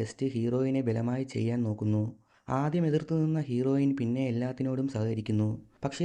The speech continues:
സീരീസിൻ്റെ ഒടുവിൽ ഇതെല്ലാം ഒരു സ്വപ്നം മാത്രമാണെന്നും ഗസ്റ്റിനെ കൈക്രിയ പൂർത്തിയാക്കാൻ ഗസ്റ്റ് മെനഞ്ഞെടുത്തതാണെന്നും കാണിക്കുന്നു. സീരീസ് അവസാനിക്കുന്നിടത്ത് ഹീറോയിൻ വന്ന് ബാത്റൂമിൻ്റെ ഡോറിൽ മുട്ടുകയും ഗസ്റ്റിനെ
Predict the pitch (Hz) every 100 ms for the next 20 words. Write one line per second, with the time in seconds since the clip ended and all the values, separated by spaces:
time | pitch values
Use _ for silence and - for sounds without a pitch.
0 | 170 131 139 156 160 156 131 139 147 139
1 | 117 135 139 139 131 120 131 107 - 139
2 | 139 127 127 139 135 135 135 135 113 110
3 | 135 135 135 110 107 131 131 120 117 -
4 | 131 127 131 131 131 - 110 - 135 131
5 | 120 123 135 139 139 127 131 135 135 113
6 | 110 110 110 110 - _ - 143 156 175
7 | 170 131 135 151 147 151 147 143 147 123
8 | 120 139 147 147 143 135 139 120 113 113
9 | 135 139 135 135 127 113 120 131 127 127
10 | 127 127 127 110 107 - 131